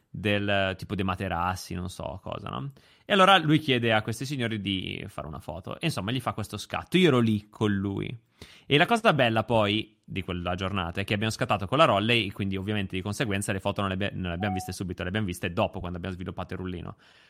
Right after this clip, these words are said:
Quando poi io sono andato a vedere quella foto, cioè, giuro, era proprio diametralmente opposta rispetto a come l'avevo vista io.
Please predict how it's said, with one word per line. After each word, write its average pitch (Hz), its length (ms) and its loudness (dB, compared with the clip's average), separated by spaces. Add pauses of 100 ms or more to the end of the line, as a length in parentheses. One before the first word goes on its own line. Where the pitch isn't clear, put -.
(280)
Quando 233 400 4
poi 143 300 6
io 135 160 6
sono 110 180 -2
andato 113 260 -2
a 110 40 0
vedere 110 260 -2
quella 107 240 -2
foto, 95 580 -6 (760)
cioè, 117 440 0 (100)
giuro, 175 920 2
era 113 420 2 (220)
proprio 135 400 -2
diametralmente 147 1120 0
opposta 151 560 2
rispetto 135 480 0
a 107 60 0
come 165 260 0
l'avevo 147 260 2
vista 143 360 0
io. 156 480 2